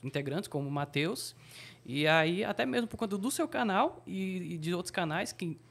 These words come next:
trabalham nessa parte de ciência, lançamento de foguete,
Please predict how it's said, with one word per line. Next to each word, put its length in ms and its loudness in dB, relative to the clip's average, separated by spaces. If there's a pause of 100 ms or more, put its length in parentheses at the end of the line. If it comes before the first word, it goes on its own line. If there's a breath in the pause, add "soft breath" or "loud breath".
(120)
trabalham 380 2
nessa 240 -2
parte 280 -2
de 60 -12
ciência, 480 -2
lançamento 360 -4
de 60 -12
foguete, 520 -6